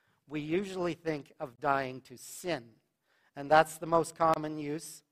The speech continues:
within the New Testament. But here, in at least one other place in the New Testament, it's not actually talking about dying to sin. It's talking about dying to the law. So dying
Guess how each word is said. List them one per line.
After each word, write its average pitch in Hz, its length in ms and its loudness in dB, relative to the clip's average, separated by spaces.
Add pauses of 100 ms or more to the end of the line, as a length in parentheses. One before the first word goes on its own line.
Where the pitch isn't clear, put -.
(500)
within 143 260 -6
the 147 60 -6
New 143 140 -6
Testament. 147 560 0
But 156 160 4
here, 175 280 -2
in 165 120 -2
at 147 180 -4
least 160 320 -10
one 160 200 0
other 156 200 0
place 160 380 -4
in 151 80 -16
the 147 80 -12
New 147 160 -10
Testament, 151 500 -6 (440)
it's 151 160 -12
not 160 240 4
actually 170 400 2
talking 156 400 0
about 143 260 -4 (120)
dying 143 420 -4
to 123 100 -20
sin. 180 720 -6 (560)
It's 151 180 -10
talking 151 460 2
about 139 320 2 (240)
dying 139 540 -2 (100)
to 156 140 -14
the 131 120 -16
law. 127 460 2 (920)
So 139 220 -12 (160)
dying 156 520 2